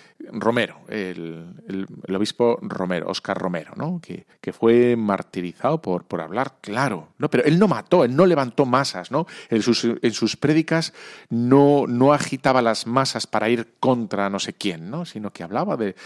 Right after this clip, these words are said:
de la justicia y, y de la dignidad de, de los más pobres,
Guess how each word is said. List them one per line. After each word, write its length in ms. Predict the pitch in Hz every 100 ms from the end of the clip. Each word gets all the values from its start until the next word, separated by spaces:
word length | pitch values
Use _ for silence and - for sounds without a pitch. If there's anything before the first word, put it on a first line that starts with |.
| - - _ -
de 80 |
la 120 | 98 92
justicia 920 | - 92 - - 170 165 120 120 117 _ - _
y, 340 | 113 104 104 101
y 20 |
de 80 | 98
la 120 | 95
dignidad 560 | 101 - 95 107 123
de, 260 | 117 101 -
de 160 | 87 85
los 180 | 82
más 220 | 110 113 -
pobres, 640 | 143 156 151 156 160